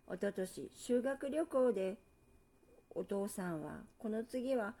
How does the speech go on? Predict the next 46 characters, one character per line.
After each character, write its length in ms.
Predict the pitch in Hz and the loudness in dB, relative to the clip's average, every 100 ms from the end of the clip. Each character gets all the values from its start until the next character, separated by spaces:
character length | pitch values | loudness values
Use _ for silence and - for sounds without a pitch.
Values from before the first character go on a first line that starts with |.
| - - | -16 -10
お 80 | - | -4
前 300 | 165 165 160 | -2 -2 -2
に 200 | 151 135 - | -4 -8 -6
ラ 140 | 170 | -4
ッ 40 | 165 | -4
コ 140 | - 208 | -2 0
の 180 | 226 233 | 2 4
上 200 | 247 240 | 4 2
着 160 | 254 | 2
を 80 | 262 | 4
持 160 | 254 254 | 4 0
っ 20 | |
て 160 | - | -2
く 180 | 254 311 | -2 0
る 120 | 330 | 0
と 160 | 339 233 | 4 4
言 80 | 208 | 2
っ 20 | |
た 180 | - 202 | -2 -2
ね。」 380 | 240 294 285 - - - - - - - | 0 0 0 -4 -10 -20 -20 -20 -18 -4
「み 140 | 262 | 0
ん 80 | 311 | 2
な 120 | 359 | 4
が 120 | 349 269 | 6 6
僕 320 | 294 269 269 | 4 0 2
に 120 | 240 | 4
会 180 | 208 190 | 4 2
う 20 | |
と 180 | 165 165 - | 0 -4 -2
そ 80 | 185 | 0
れ 100 | 180 | 4
を 160 | 202 208 | 6 4
言 220 | 208 214 | 4 4
う 60 | |
よ。 260 | 220 262 440 - - | 6 4 4 -6 2
冷 100 | 247 | 2
や 60 | 247 | 6
か 180 | 320 | 6
す 120 | 403 359 | 6 4
よ 160 | 330 | 4
う 60 | 254 | 4
に 180 | 208 190 | 4 2
言 160 | 240 | 0
う 60 | 294 | 2
ん 100 | 262 | 0
だ。」 180 | 185 | 0